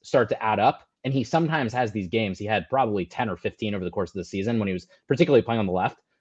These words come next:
where you're just like, "He doesn't have it." He couldn't beat players one v one. He was too slow, probably a little bit tired. He's still so good, and we have to maximize him as much as we, we can. And to do that, we just have to protect him a little bit. We've gotta figure out ways that we can win without him in the team,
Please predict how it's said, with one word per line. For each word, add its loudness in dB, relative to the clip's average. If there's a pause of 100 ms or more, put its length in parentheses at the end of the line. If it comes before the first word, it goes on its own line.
(160)
where 4
you're 4
just 0
like, -2
"He -4
doesn't 0
have -6
it." -16 (240)
He -2
couldn't 4
beat 0
players 4
one -2
v -2
one. 4
He 0
was -6
too -6
slow, 4 (180)
probably 6
a 4
little 2
bit -6
tired. 2 (480)
He's 0
still 6
so 2
good, 6
and -2
we -2
have -2
to -8
maximize -4
him -2
as -8
much 0
as -6
we, -6 (160)
we -4
can. 0 (180)
And -4
to -2
do 6
that, 8
we 0
just -4
have 2
to -10
protect -6
him -2
a -4
little -6
bit. -8
We've -4
gotta 4 (220)
figure 6
out 8
ways 4
that 0
we -2
can -2
win 0
without -2
him -6
in -4
the -8
team, -6